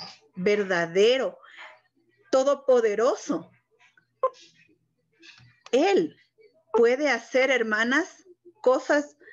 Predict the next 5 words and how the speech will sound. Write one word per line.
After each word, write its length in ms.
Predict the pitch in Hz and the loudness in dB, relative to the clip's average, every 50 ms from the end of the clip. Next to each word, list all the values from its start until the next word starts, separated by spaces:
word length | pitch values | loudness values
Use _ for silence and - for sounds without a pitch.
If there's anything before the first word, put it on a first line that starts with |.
| - - - - - - - - - _ _ _ _ | -20 -20 -20 -20 -20 -20 -20 -20 -20 _ _ _ _
que 120 | - 254 247 | 0 2 2
nosotros 580 | 240 226 - - 277 254 254 - 302 294 269 | 2 0 0 0 0 0 2 2 0 2 4
no 160 | 269 262 233 240 | 4 4 4 4
nos 220 | 254 262 262 - | 2 2 2 0
imaginamos. 1080 | 226 202 185 180 175 - 180 170 175 175 190 196 190 190 - - - - - _ _ | 0 2 2 0 -2 -4 -6 -4 -4 -6 -6 -8 -12 -14 -16 -18 -20 -20 -20 _ _